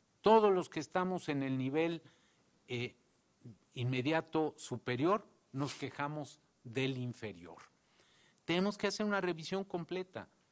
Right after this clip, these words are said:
de la educación preescolar a la educación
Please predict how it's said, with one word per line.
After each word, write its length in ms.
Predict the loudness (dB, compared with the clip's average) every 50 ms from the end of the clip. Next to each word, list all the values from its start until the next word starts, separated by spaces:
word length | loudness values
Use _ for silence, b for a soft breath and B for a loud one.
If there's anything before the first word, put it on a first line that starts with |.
| b b b
de 160 | -8 -4 -2
la 100 | -2 -2
educación 560 | -2 -2 -4 -4 -6 -8 -6 -4 -4 -4 -2 -2
preescolar 760 | -2 -2 -2 -2 -4 -4 -4 -2 0 2 2 0 0 -2 -8 _ b b b b b b b
a 120 | 0 0
la 120 | 2 2 0
educación 960 | 0 -2 -4 -6 -6 -4 -4 -4 -4 -4 -4 0 0 2 2 0 -2 -6